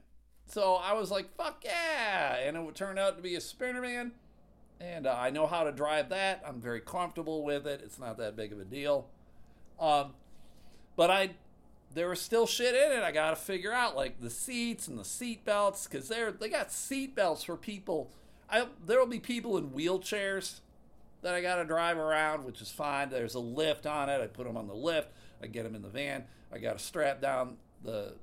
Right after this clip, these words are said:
wheelchair, but then I gotta put 'em in a seat belt. And the seat belt in this van was totally fucked up. Totally fucked up. Now, I'll be the first to admit to you that I am not the smartest man in the world.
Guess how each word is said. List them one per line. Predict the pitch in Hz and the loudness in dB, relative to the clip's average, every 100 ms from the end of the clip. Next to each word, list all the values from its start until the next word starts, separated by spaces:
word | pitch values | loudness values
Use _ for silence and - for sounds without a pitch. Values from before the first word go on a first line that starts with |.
| - | -4
wheelchair, | 160 240 - 175 139 | 2 2 2 0 -2
but | 127 | 0
then | 131 139 | -2 0
I | 139 | 2
gotta | 143 139 | 2 2
put | 165 | -2
'em | 151 | -2
in | 156 | -2
a | 143 | -4
seat | - 247 240 | -4 -4 2
belt. | 135 113 - - - - | 2 2 -6 -20 -18 -10
And | 143 | -6
the | - | -4
seat | - 320 254 | -2 -2 4
belt | 202 165 | 4 4
in | 160 | 2
this | 165 131 | -4 -4
van | 196 220 180 120 - - | -4 -2 -2 -4 -14 -14
was | - 139 135 - - - | -2 0 0 -4 -12 -4
totally | 339 330 330 311 285 254 | 2 6 6 4 4 2
fucked | - - 269 226 - | 0 0 2 2 0
up. | 220 175 - - - - | 2 2 0 -10 -14 -6
Totally | - 285 277 349 269 170 | 8 12 12 10 4 -2
fucked | - 240 185 - | 0 0 0 0
up. | 185 110 - - - - - - - - - - - - - - - - | 2 2 -2 -12 -20 -20 -20 -20 -20 -20 -20 -20 -20 -20 -20 -20 -20 -12
Now, | 214 | -6
I'll | 208 247 | 2 2
be | 294 | 2
the | 190 | -2
first | 156 233 214 - | -2 0 0 0
to | |
admit | 190 196 202 - | 0 0 -4 -4
to | 202 | -4
you | 165 | -2
that | 156 | -2
I | 185 185 | 0 0
am | 170 | -2
not | 165 170 165 | -2 -2 -2
the | 147 | -6
smartest | - 175 165 143 147 | -4 2 4 2 -2
man | 156 147 131 | -2 -2 -2
in | |
the | 120 | -4
world. | 117 127 104 | -2 0 -2